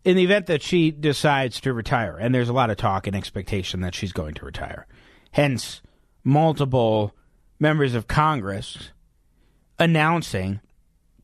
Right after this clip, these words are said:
that they are running. Uh, Katie Porter on the far left of the Democrat Party in the House, uh, she is running as well. She's known for her whiteboards and her celebrated on the left, supposedly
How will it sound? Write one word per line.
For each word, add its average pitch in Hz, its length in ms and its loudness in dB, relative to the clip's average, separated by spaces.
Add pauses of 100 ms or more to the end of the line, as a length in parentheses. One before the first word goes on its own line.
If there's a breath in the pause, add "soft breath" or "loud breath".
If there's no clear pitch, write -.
(420)
that 127 300 0
they 139 160 4
are 120 140 4
running. 113 340 0
Uh, 185 120 2
Katie 143 380 2
Porter 170 640 2 (680 soft breath)
on 151 240 4
the 143 400 4
far 165 380 2
left - 540 -2 (460)
of 143 140 4
the 143 80 0
Democrat 139 480 2
Party 143 380 2
in 139 240 0
the 127 80 4
House, 131 520 0 (440 loud breath)
uh, - 40 -2
she 147 300 4
is 120 140 2
running 127 320 2
as 107 100 -2
well. 117 340 4
She's 113 300 -2
known 110 360 2
for 95 160 -4
her 120 100 0
whiteboards 110 1000 0
and 101 120 -2
her 120 120 -2
celebrated 131 800 0
on 127 160 2
the 113 80 -4
left, 113 320 -4
supposedly 135 800 0